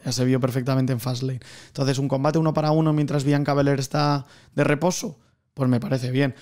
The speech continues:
Que, por cierto, no sé cómo viste también la llegada de Jade Cargill, tiene toda la pinta de que quizá roster principal. Solo se le ve caminando con Triple H y yo digo, "Coño, que va a salir a luchar, que viene con el,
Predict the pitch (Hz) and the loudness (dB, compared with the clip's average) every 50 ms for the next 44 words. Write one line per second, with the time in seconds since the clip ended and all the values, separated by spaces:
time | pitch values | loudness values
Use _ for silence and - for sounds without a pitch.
0 | - - - - - 135 131 131 127 147 143 - 147 135 135 131 131 156 151 143 | -20 -20 -12 -4 -2 0 0 0 0 0 0 0 0 0 2 0 0 0 2 2
1 | 139 139 147 143 160 151 147 139 131 135 135 143 156 165 - - - - _ _ | 2 2 0 0 0 -2 0 -2 0 0 0 0 -2 -2 -6 -16 -20 -20 _ _
2 | - - 135 123 127 127 131 139 143 143 131 135 131 123 - 151 170 185 151 135 | -4 -2 -2 0 0 0 2 2 2 2 2 0 -2 0 0 -2 0 0 -2 -4
3 | 117 113 - _ _ _ - - 113 123 131 127 - - 135 131 131 135 120 127 | -4 -6 -10 _ _ _ -12 -6 -4 -2 -2 -2 0 0 0 2 2 0 0 0
4 | 139 139 139 139 143 147 151 147 139 160 160 160 156 151 143 143 135 135 - 131 | 0 0 2 2 2 2 2 2 2 2 2 2 4 2 2 0 -2 -4 -4 -6
5 | 127 - - 139 139 151 147 - 156 131 - 143 143 - 131 120 - 156 175 165 | -4 -2 -2 0 0 0 0 -2 -4 -4 -2 -2 -2 -2 -4 -4 -2 0 -2 -2
6 | - - - - - - - - 135 139 143 139 160 147 139 143 127 139 139 139 | -4 -10 -20 -20 -20 -12 -4 -2 -2 0 0 0 0 2 2 0 0 0 0 2
7 | 139 139 151 156 147 135 120 - - - - _ - - 165 135 147 151 139 151 | 2 2 2 2 0 0 -2 -6 -10 -20 -20 _ -4 -4 -2 0 0 0 0 2
8 | 147 139 143 - - 170 185 - - - - - - 139 139 135 127 117 117 - | 2 0 0 0 0 0 0 0 -2 -8 -20 -8 -2 0 2 2 2 0 -2 -2
9 | - 160 160 143 - - 208 143 - - 147 147 139 143 131 127 123 - 156 175 | 0 0 0 0 -2 -2 -6 -4 0 2 2 2 2 2 0 0 0 -2 -2 -2
10 | - - - - 131 123 135 127 156 151 - 165 151 147 139 131 127 127 123 123 | -2 -6 -4 -4 -2 0 0 0 0 0 2 2 2 2 2 2 2 2 2 0
11 | 117 | -2